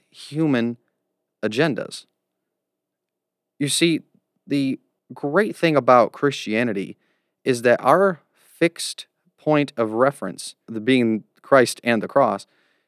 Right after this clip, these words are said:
is immovable. It is the true fixed point of reference. And when I look at our world, they're constantly moving the goalposts, if you will. It's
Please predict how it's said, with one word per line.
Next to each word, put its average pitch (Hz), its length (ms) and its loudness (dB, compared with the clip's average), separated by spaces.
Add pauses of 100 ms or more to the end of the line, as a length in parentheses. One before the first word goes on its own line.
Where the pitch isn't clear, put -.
(220)
is 139 460 2 (400)
immovable. 165 560 0 (580)
It 135 140 2
is 175 200 4
the 151 160 2
true 156 340 -2
fixed - 460 -8 (100)
point 135 260 0
of 135 80 -4
reference. - 460 -4 (280)
And 143 380 2 (540)
when 147 160 0
I 190 140 4
look 156 400 0 (100)
at 120 480 -2 (400)
our 123 220 2
world, 117 580 0 (460)
they're 160 100 2
constantly 139 880 -2 (280)
moving 147 340 2
the 117 100 4
goalposts, 110 800 -2 (480)
if 113 180 -4
you 107 80 -4
will. 92 320 -6 (680)
It's - 340 -2